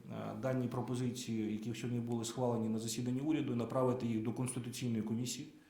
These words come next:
е, при президентові України і до парламенту. Я, як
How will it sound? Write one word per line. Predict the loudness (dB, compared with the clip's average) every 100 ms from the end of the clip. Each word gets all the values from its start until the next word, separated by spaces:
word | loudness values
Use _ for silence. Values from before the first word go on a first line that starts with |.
| -20 -20 -20 -20 -20 -20 -18
е, | -10 -4 0 2 0
при | -2
президентові | -2 -2 -2 0 0 0
України | -2 0 0 0
і | -2
до | -2
парламенту. | 2 4 4 2 -2 -4 -12 -20 -20 _ _ _ _ -20 _ _ _ _ -20 _ -20 -20 -20 _ _ _ _ -4
Я, | 6 8
як | 8 4